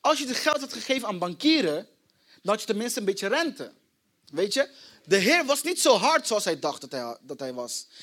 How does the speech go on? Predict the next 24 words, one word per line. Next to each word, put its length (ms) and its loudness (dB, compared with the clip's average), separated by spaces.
De 100 4
Heer 180 4
was 140 -2
best 160 -6
wel 120 2
rustig. 220 -2
Hij 100 -8
zei, 180 0
"Als 200 -2
je, 80 -4
als 140 0
je 100 -4
geld 200 -2
had 160 -6
gegeven 680 0
aan 200 -4
bankieren 480 0
of 80 -4
zo, 120 -4
dan 100 -4
had 100 -8
je 60 -8
tenminste 440 -4
rente. 640 -6